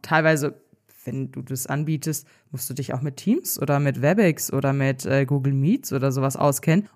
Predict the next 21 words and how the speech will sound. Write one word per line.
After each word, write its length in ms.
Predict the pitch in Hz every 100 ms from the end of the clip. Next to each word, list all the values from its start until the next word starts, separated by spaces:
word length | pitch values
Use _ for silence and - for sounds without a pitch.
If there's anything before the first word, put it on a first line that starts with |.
| -
Und 80 |
wenn 100 | 151 156
du 100 | 151
halt 160 | 151
so 100 | 147
gar 200 | 135 135
nicht 180 | 247 - - -
ein 140 | 170
bisschen 380 | 156 175 170 160
so 120 | 151
affin 400 | 143 - - 208
da 100 | 254
drin 240 | 233 226 214
bist, 380 | 247 - -
dich 100 | 156 -
so 100 | -
komplett 480 | 156 156 160 208
streust 520 | - - 147 151 247 -
von 160 | 247
den 160 | 247 226
Medien, 500 | 233 240 226 254